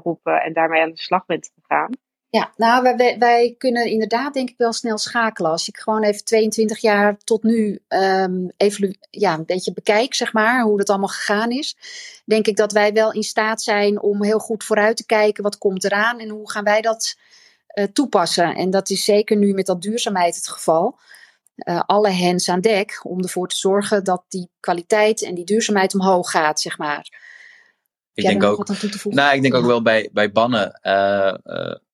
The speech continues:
Speaker 3: we wilden eigenlijk Banne gaan introduceren en, en net daarna ging heel erg heel de wereld op slot. Dus we hadden helemaal een mooie stand bedacht in, in Salone, in Milaan,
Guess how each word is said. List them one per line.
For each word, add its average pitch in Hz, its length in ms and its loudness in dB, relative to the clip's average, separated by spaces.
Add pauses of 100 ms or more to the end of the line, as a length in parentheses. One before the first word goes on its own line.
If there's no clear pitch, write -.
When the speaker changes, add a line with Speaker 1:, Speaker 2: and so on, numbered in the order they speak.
(240)
Speaker 3:
we 107 160 2
wilden 117 280 2
eigenlijk 101 220 -4
Banne 117 200 2
gaan 110 160 -4
introduceren 107 880 0
en, 101 200 -4
en 104 180 -6
net 107 340 0
daarna 104 400 4
ging 104 180 -4
heel 101 120 -2
erg 92 140 -8
heel 101 140 -2
de 98 80 -6
wereld 101 300 0
op - 140 -18
slot. 123 400 -2
Dus 101 140 -6
we 98 60 0
hadden 98 240 2
helemaal 101 280 -2
een 101 80 0
mooie 101 220 2
stand 110 400 0
bedacht 95 560 -4
in, 98 200 -4
in 92 200 -12
Salone, 113 640 2
in 92 120 -12
Milaan, 113 520 0